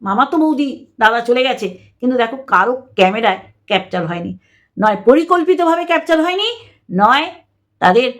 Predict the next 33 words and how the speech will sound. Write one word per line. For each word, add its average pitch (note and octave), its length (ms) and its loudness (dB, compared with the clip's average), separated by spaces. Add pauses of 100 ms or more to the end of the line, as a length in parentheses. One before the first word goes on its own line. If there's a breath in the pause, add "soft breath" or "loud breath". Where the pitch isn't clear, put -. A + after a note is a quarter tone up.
(240)
মাথা F3+ 280 0
দিয়েই A#3 220 0
বেরিয়ে F3+ 260 -2
গেছে। D#3+ 340 -10 (140)
তাহলে F#3 160 -8
এত F#3 240 -2
ভালোবাসাবাসী B3 1400 -2 (320 loud breath)
যে B3 100 -2
সে D4 120 -2
উপরেই C4 440 0
ছিল, - 260 -6 (320)
কখন A#3+ 400 0
বৌদি A3 260 -2
চলে A3 220 -2
গেল G3 180 -2 (420)
সেটা A#3 240 -2
টেরও A#3+ 320 2
পেল B3 220 0
না, C#4 160 -6
সেটা G#3+ 180 -6
ক্যামেরা F3+ 320 -2
বন্দিও F#3 320 -2
হলো B2+ 180 -6
না। F#2+ 100 -8
তাহলে - 440 -4
এদের C4 200 -2
ভালোবাসাবাসী A#3+ 720 -4
বুঝতেই B3 280 -2
পারছো। - 380 -6 (400)
তাহলে B3+ 400 -6 (160)
শিশুটার C#4 540 -2
কথাও B3 260 0
আসে, - 320 -6